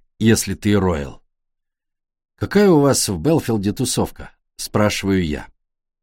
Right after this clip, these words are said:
Судя по тем парням, с которыми я дерусь, единственное различие между мажором из частной академии Астор и парнем из Дока — цена за выпивку, которую мы пьём. У всех нас красная кровь,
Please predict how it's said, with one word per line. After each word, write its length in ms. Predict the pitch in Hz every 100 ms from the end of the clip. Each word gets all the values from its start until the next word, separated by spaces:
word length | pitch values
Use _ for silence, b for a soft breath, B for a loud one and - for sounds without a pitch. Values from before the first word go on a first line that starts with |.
| _
Судя 320 | - 104 92
по 120 | 95
тем 200 | - 101
парням, 360 | 92 87 110 107
с 60 |
которыми 380 | - 90 101 95
я 160 | 90 87
дерусь, 420 | 85 87 143 - - _ _ _
единственное 760 | - 98 180 196 - 160 156 143
различие 600 | 135 123 190 156 - 95
между 260 | 95 95 98
мажором 540 | 98 92 165 123 110
из 100 | 101
частной 460 | - 135 123 113 101
академии 480 | 107 92 113 95 87
Астор 460 | 143 - - - _ _ _
и 100 | 107
парнем 440 | 107 170 151 123 110
из 140 | 95
Дока — 460 | 127 190 175 160 - _ _ -
цена 300 | 202 208 208
за 160 | 196
выпивку, 500 | 208 185 - - -
которую 500 | - 92 123 123 110
мы 140 | 110 107
пьём. 400 | 82 78 64 - _ _ _ _ _
У 100 | -
всех 340 | 123 - 208 -
нас 220 | 143 -
красная 560 | - 143 135 - 82 82
кровь, 420 | - 180 156 -